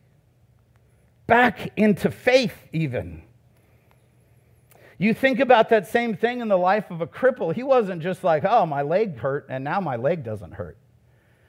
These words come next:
But it was rather, "I'm gonna go back and have my dad teach me to be a carpenter again. I'm gonna, Dad was a tile worker. I'm gonna go get in the tile business. I'm gonna be able to have a house. I'm gonna be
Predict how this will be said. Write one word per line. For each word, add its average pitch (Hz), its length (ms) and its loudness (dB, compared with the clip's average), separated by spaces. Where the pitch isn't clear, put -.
But 185 140 4
it 262 80 6
was 190 240 2
rather, 180 680 2
"I'm 233 60 -20
gonna 196 180 -8
go - 140 -14
back 113 380 -12
and 123 60 -10
have 120 140 -10
my 120 160 -8
dad 123 340 -8
teach 147 220 -12
me 160 120 -4
to 160 40 -4
be 160 220 -6
a - 20 -10
carpenter 131 760 -8
again. - 220 -20
I'm 240 160 -2
gonna, 139 300 0
Dad 214 220 0
was 202 140 0
a 165 40 -6
tile 196 460 2
worker. 113 360 -8
I'm 208 100 -6
gonna 285 180 -6
go 151 180 -8
get 147 260 -6
in 180 100 -4
the 196 80 -4
tile 269 420 4
business. 135 500 -8
I'm 302 100 2
gonna 302 140 2
be 190 180 0
able 185 180 0
to 196 80 4
have 220 260 -2
a 240 80 2
house. 269 400 0
I'm 285 100 0
gonna 294 160 0
be 190 160 -2